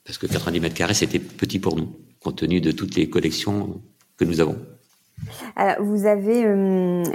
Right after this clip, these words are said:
Speaker 2: vous en parliez là, vous parliez de, de C M O. C'est une autre marque. En quoi elle se distingue d'Elitis ?
Speaker 1: Alors, c-, C M O, c'était,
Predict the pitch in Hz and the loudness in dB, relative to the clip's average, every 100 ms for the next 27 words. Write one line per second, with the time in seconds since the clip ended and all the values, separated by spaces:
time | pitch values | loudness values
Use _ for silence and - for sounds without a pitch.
0 | 190 180 185 185 196 190 220 190 180 170 | 2 4 2 2 4 4 4 2 0 -2
1 | 170 170 185 175 - 175 165 165 165 170 | 0 2 2 0 -2 0 0 0 0 0
2 | 170 - 233 214 233 392 - 202 190 196 | 0 2 4 6 4 2 2 4 6 6
3 | 240 330 - 247 277 - 220 220 160 - | 4 2 0 2 2 0 -2 0 -2 2
4 | 220 180 185 - 208 220 202 180 180 - | 2 2 -2 0 2 4 4 2 -2 -6
5 | 226 - 160 - _ _ _ _ _ _ | -6 -4 -10 -10 _ _ _ _ _ _
6 | _ 101 92 - - 117 123 151 120 113 | _ -2 -2 -2 2 2 4 4 2 2
7 | 127 120 | 2 2